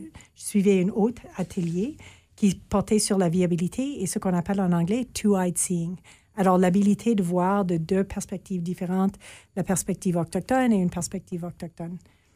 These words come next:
Euh, pardon, une perspective occidentale et une perspective autochtone. Et donc, euh, docteur Marie Tremblay facilitait cette session. Puis elle parlait de,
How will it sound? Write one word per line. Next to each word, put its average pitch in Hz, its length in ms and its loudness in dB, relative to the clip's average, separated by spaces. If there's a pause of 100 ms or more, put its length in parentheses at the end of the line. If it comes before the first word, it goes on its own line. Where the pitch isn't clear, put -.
(1300)
Euh, - 40 -4 (220)
pardon, 185 300 2 (200)
une 302 80 6
perspective 208 560 0
occidentale 214 640 2 (320)
et 208 60 2
une 180 100 4
perspective 175 520 -6
autochtone. 175 500 -12 (400)
Et 220 120 4
donc, 214 300 4 (380)
euh, 180 480 2 (1500)
docteur 240 460 2 (280)
Marie 214 380 4
Tremblay 180 520 0 (280)
facilitait 180 600 -2
cette 180 220 -6
session. 180 340 -6
Puis 208 160 -2
elle 208 120 2
parlait 233 280 -2
de, 190 220 2